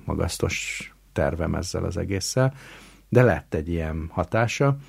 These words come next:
és ha már van, akkor pedig örülök, hogyha ezekre a szerzőkre rátalálnak. Tehát most ebben a, az új részben mondjuk szerepel Galgóci Erzsébet, aki ugye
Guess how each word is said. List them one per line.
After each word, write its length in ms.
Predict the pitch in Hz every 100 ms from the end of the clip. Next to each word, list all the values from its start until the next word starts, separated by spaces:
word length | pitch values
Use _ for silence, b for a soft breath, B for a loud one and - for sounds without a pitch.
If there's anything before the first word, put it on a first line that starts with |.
| B B B
és 180 | - 110
ha 140 | 120
már 240 | 123 104 98
van, 300 | 101 120 143
akkor 520 | 139 120 - 123 110
pedig 320 | 120 110 110
örülök, 400 | 101 85 87 85
hogyha 240 | 95 - 92
ezekre 380 | 90 87 -
a 60 | 87
szerzőkre 600 | - 87 82 87 80 85
rátalálnak. 720 | 73 69 - 85 78 82 80
Tehát 200 | 92 90
most 200 | 90 -
ebben 280 | 90 82 82
a, 160 | 78 73 B B B
az 160 | 80
új 200 | 98 92
részben 440 | 85 87 85 87 82
mondjuk 280 | 85 80 -
szerepel 420 | 92 85 80 78
Galgóci 560 | 85 80 78 73 -
Erzsébet, 640 | 76 113 127 123 120 117 -
aki 580 | 101 - 104 101 98 98 B B B B B _ _ _ _ -
ugye 220 | 104